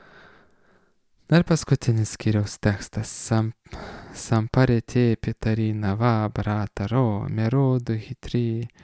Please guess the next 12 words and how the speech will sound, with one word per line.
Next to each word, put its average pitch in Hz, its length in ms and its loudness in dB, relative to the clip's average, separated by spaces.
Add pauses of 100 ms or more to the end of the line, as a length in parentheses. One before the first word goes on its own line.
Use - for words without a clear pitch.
(180)
meru 107 320 2
devim. 110 580 0 (640)
Pratirupam 120 1160 2 (220)
ugradam 117 720 2
štrim, 127 640 -4 (160)
latam 120 540 2 (140)
ramjam, 110 720 0
šemam 131 600 2 (120)
narim. 117 480 0 (640)
Badram 143 500 4
deva 127 600 2
vitim 113 580 -2